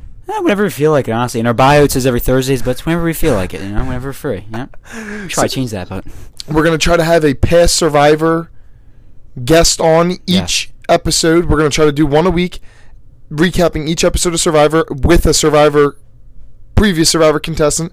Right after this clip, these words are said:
Speaker 1: Yep.
Speaker 2: We'll do True or Cheesy. We'll do the whole bit. Speaking of Cheesy, he's not here. He's been absolutely awol.
Speaker 1: Yep,
Speaker 2: Uh,
Speaker 1: still in class, so
Speaker 2: probably
Speaker 1: he
Speaker 2: with the
Speaker 1: says.
Speaker 2: monster.
Speaker 1: Probably. <laughs> Oh, God.
Speaker 2: I'm sorry, monster.
Speaker 1: <laughs>
Speaker 2: Uh,
Speaker 1: Wow.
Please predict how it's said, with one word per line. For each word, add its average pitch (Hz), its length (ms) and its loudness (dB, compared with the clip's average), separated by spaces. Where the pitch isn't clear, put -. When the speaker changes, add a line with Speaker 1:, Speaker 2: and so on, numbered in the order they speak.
Speaker 1:
Yep. 113 160 -2
Speaker 2:
We'll - 80 -4
do 143 100 2
True 170 200 2
or 156 60 2
Cheesy. 160 300 -2
We'll 147 100 2
do 143 120 2
the 135 80 2
whole 135 140 2
bit. 175 240 2
Speaking 240 420 -2
of 180 80 -2
Cheesy, 202 400 -4
he's 202 180 0
not 190 160 4
here. 180 240 4
He's 160 120 -6
been 190 120 4
absolutely 180 600 6
awol. 135 260 6
Speaker 1:
Yep, - 120 -4
Speaker 2:
Uh, 139 260 6
Speaker 1:
still - 260 -2
in 139 40 0
class, 110 340 -2
so - 200 -2
Speaker 2:
probably 185 240 4
Speaker 1:
he 208 40 4
Speaker 2:
with 196 100 2
the 214 60 2
Speaker 1:
says. 196 40 4
Speaker 2:
monster. 156 640 2
Speaker 1:
Probably. 107 720 2
<laughs> - 60 -10
Oh, 135 180 2
God. 113 380 -4
Speaker 2:
I'm 131 180 -4
sorry, 156 320 4
monster. 143 540 2
Speaker 1:
<laughs> - 720 -14
Speaker 2:
Uh, 120 500 6
Speaker 1:
Wow. - 80 4